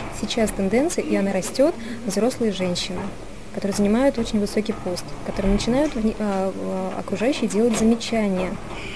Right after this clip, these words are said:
То есть мы понимаем, что хорошо уложенные, хорошо уложенные волосы, хорошо сделанный макияж, он омолаживает девушку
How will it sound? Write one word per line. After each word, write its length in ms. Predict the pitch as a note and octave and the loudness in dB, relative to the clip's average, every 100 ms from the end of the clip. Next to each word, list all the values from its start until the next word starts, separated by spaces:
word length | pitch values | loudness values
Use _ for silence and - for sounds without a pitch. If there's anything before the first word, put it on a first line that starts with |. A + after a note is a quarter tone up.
| - | -4
То 60 | G3 | -2
есть 140 | G3+ - - - G#3 | -2 -4 -8 -6 2
мы 80 | G#3+ | 4
понимаем, 360 | A#3+ C4+ B3 | 6 6 6
что 180 | A3 F#3+ | 2 0
хорошо 400 | - A#3 - A3 | 0 0 0 0
уложенные, 520 | F#3+ G3+ F#3 F#3 F#3 F#3+ | 2 2 0 -2 -4 -4
хорошо 320 | G#3 G3+ G#3+ | -4 -4 -2
уложенные 360 | G3 F#3 F#3 F3+ | -2 0 -2 -2
волосы, 340 | F3+ A#3 A3+ | -2 -2 -4
хорошо 360 | G3+ G3 - G3+ | -4 -6 -4 -4
сделанный 400 | F#3+ F#3+ F3+ F3+ | -2 -2 0 0
макияж, 500 | F3+ - F#3+ C#4+ - | -2 -2 0 0 2
он 160 | A3 G3 - - G3+ | 0 0 -4 -8 -2
омолаживает 680 | F#3 F3+ F3 F3 G3+ A3+ | 0 0 -2 -4 -4 -4
девушку 420 | A3+ C#4 D4 - | -2 -2 -2 -6